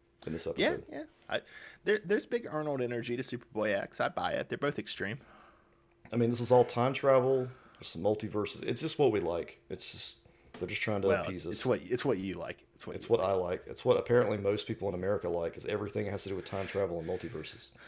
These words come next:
Speaker 2: Sure, Matt. Rub it in. Rub it in. <laughs>
Speaker 1: Everything.
Speaker 2: Yeah, yeah. So, fun episode, but let's get to the thing we're all here for.
Speaker 1: Yeah, here we go. So
Speaker 2: All right. In the plot of Those Original Scientists, or excuse
Speaker 1: Oh.
Speaker 2: me,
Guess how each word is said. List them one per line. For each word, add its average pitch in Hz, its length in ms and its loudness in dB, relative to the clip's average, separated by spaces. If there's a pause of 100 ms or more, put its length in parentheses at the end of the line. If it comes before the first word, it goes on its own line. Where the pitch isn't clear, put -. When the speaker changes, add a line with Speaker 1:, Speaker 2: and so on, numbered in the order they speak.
Speaker 2:
Sure, - 260 4
Matt. 98 260 0
Rub 117 180 6
it 135 80 2
in. 117 200 4 (220)
Rub 107 160 0
it 120 60 2
in. 101 180 2 (180)
<laughs> - 160 -8
Speaker 1:
Everything. 95 640 0 (2000)
Speaker 2:
Yeah, 104 280 4
yeah. - 260 -4
So, 156 260 2 (200)
fun 202 240 4
episode, 101 540 4
but 90 240 -4
let's 147 180 2
get 101 200 0
to 85 200 -6
the 65 100 -14
thing 85 220 -8
we're 78 160 -10
all - 100 -8
here - 180 -12
for. - 240 -8 (300)
Speaker 1:
Yeah, 143 340 6
here 92 180 0
we 76 60 0
go. 67 100 0 (400)
So 139 380 12 (140)
Speaker 2:
All 135 60 -2
right. - 80 -4 (680)
In 131 100 2
the 147 80 4
plot 117 420 4
of 95 160 -2
Those 104 200 0
Original 101 360 -2
Scientists, - 680 -8
or 104 80 -4
excuse 104 300 -2
Speaker 1:
Oh. 98 40 -2
Speaker 2:
me, 92 100 -8